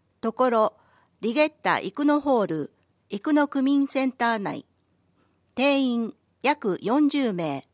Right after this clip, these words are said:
先着順。問い合わせ、生野区役所地域まちづくり課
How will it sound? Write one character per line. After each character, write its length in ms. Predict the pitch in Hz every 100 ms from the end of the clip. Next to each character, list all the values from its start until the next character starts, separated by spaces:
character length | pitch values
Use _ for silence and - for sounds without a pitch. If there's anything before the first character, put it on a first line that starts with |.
| _ _
先 300 | - 262 277
着 300 | 254 240 214
順。 340 | 202 190 180 - _ _ _ _ _ _
問 200 | - 269
い 60 | 277
合 80 | 254
わ 140 | 233
せ、 380 | - 208 196 - _ _ _ _
生 240 | - 226 330
野 120 | 320
区 140 | 320 285
役 240 | 277 -
所 340 | - 165 147 - -
地 200 | 311 302
域 200 | - 170
ま 140 | -
ち 120 | -
づ 160 | 214 220
く 100 | 208
り 140 | 196
課 280 | - 170 156